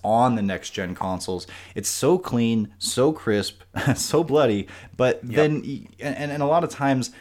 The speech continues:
Speaker 1: especially for initial presentations, they'll have cinematics that look incredibly good. I remember playing Prince of Persia, uh, the sequel to Sands of Time, whichever one that one was, back on the GameCube,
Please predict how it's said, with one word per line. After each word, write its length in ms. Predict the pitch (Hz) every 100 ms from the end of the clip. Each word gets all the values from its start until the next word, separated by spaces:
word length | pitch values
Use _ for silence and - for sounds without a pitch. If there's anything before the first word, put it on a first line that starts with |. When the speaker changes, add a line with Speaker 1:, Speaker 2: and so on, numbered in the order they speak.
| -
Speaker 1:
especially 600 | 101 - 135 135 - 127
for 200 | 120 107
initial 380 | 101 107 120
presentations, 800 | - 110 101 95 101 98 - 101
they'll 100 | 104
have 160 | 95 101
cinematics 720 | - 113 101 87 90 90 -
that 140 | 101 95
look 240 | 92 -
incredibly 840 | 104 101 - - 101 110 104 98 95
good. 180 | 95
I 20 | 92
remember 240 | 110 104
playing 300 | - 110 98
Prince 300 | - 113 -
of 120 | 107
Persia, 540 | - 104 101 107 104 - - -
uh, 360 | - 95 92 87
the 120 | 104 -
sequel 260 | 170 143
to 100 | 113
Sands 260 | - 113 98
of 60 | 87
Time, 320 | 92 82 80
whichever 240 | 92 98
one 140 | 95 92
that 120 | 76
one 200 | 85 87
was, 240 | 87 - - -
back 180 | 117 117
on 120 | 117
the 60 | 98
GameCube, 500 | 95 98 95 85